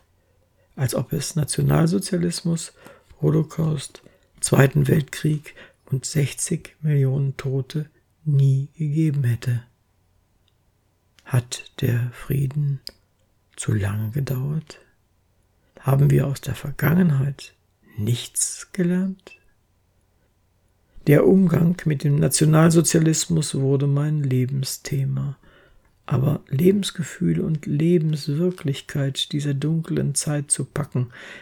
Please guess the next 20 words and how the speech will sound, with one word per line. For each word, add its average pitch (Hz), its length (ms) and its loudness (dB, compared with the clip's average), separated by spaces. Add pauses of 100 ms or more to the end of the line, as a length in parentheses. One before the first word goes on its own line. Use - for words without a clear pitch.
(380)
gelangt 135 400 0 (100)
mir 120 140 -4
nicht. - 460 -8 (520)
Wer 165 580 6 (160)
konnte 139 640 0
verlässliche 151 960 -4
Auskunft - 640 -6
geben? 120 360 -6 (1800)
Zweitausendelf 135 1200 0 (260)
besuchte 175 440 2
ich - 180 0
meinen 147 260 2
Sohn 143 320 2
Michael 156 800 0
in 156 240 0
London. 104 640 -6 (880)
Auf 139 220 0
dem 143 280 4
Nachttisch 156 640 -4
lag 175 300 -2